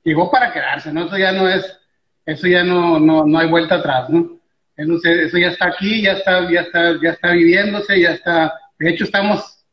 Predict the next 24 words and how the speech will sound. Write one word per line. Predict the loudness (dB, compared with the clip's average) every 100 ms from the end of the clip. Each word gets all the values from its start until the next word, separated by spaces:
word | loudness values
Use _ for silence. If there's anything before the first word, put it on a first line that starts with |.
| _ _
en | -4 0
esto, | 2 0 0 0
¿no? | 2
En, | 2 0 -6
en | -6
tú | -2
y | 0
yo |
ahorita | 2 2 2
en | 0
este | 0 0
momento, | 0 2 0 -2 -6 -8 _ _ _
en | -14
cuestiones | -10 -10 0 0 0
digitales, | -2 -2 0 0 -2 -6 -12 _ _ _ _ -2
eh, | 0 2 2 0 0
y | 2 4 4
pues | 0 0
es, | 0 2 2 2
es | 0 2
lo, | 4 4 4
lo | 2
último | 2 2 0 0 0
que, | -4 -8